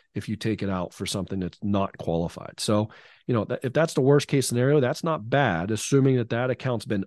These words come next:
open for years and years and you've had a lot of years of tax deferred growth. Okay. Now, one new issue, one new thing that I'll highlight,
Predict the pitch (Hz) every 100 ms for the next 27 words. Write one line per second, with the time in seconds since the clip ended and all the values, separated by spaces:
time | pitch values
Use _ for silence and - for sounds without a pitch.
0 | - 127 156 120 90 87 95 98 117 117
1 | 107 104 110 127 127 107 117 107 101 117
2 | 110 101 107 113 95 _ - 123 120 -
3 | 107 117 104 101 101 110 104 - - _
4 | _ _ _ _ _ - 98 101 95 113
5 | - - - - - 127 131 131 - _
6 | - _ _ _ _ _ _ - 107 143
7 | 180 208 196 135 127 135 151 165 165 160
8 | - 139 135 - 65 - 123 165 165 156
9 | 156 - 78 - _ - 117 101 - 127
10 | 117 64